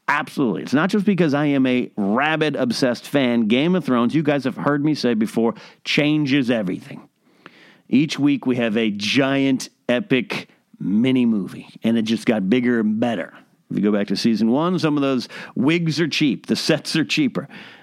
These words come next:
Uh, then it grows and grows and grows. So my expectations start there. Sorry, Favreau. Sorry, Disney. Sorry, Lucasfilm. My expectations for what I, uh, will be paying, I'm sure I'll be paying a pretty penny for this Disney streaming service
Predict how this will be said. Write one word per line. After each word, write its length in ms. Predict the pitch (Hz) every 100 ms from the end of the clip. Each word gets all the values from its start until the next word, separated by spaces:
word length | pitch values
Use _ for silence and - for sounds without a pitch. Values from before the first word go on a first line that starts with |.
| - -
Uh, 480 | 85 87 92 90
then 160 | 87 104
it 240 | 101 -
grows 300 | 90 110 107
and 80 | 98
grows 180 | 98 92
and 80 | 98
grows. 320 | 92 76 - _ _ _ _ -
So 220 | - 127
my 240 | 117 143
expectations 800 | 185 180 190 160 156 143 - 113
start 540 | - - - 139 135 110
there. 460 | 107 110 101 73 -
Sorry, 460 | - - 147 143 117
Favreau. 600 | - 98 85 82 113 107
Sorry, 420 | - 156 143 135
Disney. 440 | 120 110 90 113 123
Sorry, 400 | - 135 120 110
Lucasfilm. 640 | 104 95 92 110 107 113 - - -
My 340 | - 107 135 139
expectations 960 | 135 - - 120 - 135 131 - 107
for 120 | - 98
what 220 | 104 113
I, 280 | 113 107 107
uh, 220 | 107 104
will 240 | 110 147
be 180 | 156 185
paying, 540 | 175 196 156 127 139 -
I'm 160 | 123
sure 320 | 117 - 110 143
I'll 100 | 151
be 140 | 156
paying 300 | 135 151 165
a 40 |
pretty 260 | 139 151 175
penny 280 | 165 170 139
for 100 | 120
this 180 | 123 104
Disney 340 | 127 135 147
streaming 480 | - - 143 165 156
service 480 | 135 185 110 95